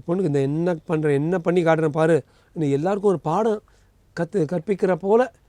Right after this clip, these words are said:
நடத்திய ஒரு கொடூரமான சம்பவம் தவிர இது வந்து ஒரு வெறும் பாலியல் சம்பந்தப்பட்ட ஒரு குற்றம் இல்லை என்பது இந்த போஸ்ட்மார்ட்டம்ல வந்து. Of course he has raped, அதை பத்தி சந்தேகமே இல்ல. அந்த ரேப் வந்து முதல் முறையாக,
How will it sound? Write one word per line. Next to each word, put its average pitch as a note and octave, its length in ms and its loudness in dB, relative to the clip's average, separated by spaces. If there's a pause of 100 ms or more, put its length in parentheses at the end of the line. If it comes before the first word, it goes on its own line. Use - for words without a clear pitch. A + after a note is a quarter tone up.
(320)
நடத்திய D#3+ 500 0
ஒரு C#3 340 -2 (180)
கொடூரமான F3 560 2
சம்பவம் D3 440 -6
தவிர C#3 400 -8 (500)
இது G3+ 260 2
வந்து G#3+ 300 4
ஒரு D#3+ 360 6 (400)
வெறும் F3+ 420 2 (120)
பாலியல் G#3 520 2
சம்பந்தப்பட்ட E3+ 720 -6 (360)
ஒரு D#3+ 180 -2
குற்றம் D#3+ 460 -6 (300)
இல்லை G3 300 4
என்பது D#3+ 300 0
இந்த D3 200 -2
போஸ்ட்மார்ட்டம்ல C#3+ 540 -14
வந்து. D3 180 -18 (160)
Of - 220 -16
course D#3 160 10
he G3 100 12
has G#3 140 10
raped, A#3 280 8 (220)
அதை D#3+ 160 -2
பத்தி F#3+ 200 2
சந்தேகமே F#3 440 4
இல்ல. D#3+ 220 2 (500)
அந்த D3 140 -4
ரேப் G#3+ 280 8
வந்து A3+ 280 4
முதல் E3 280 6
முறையாக, F3 560 4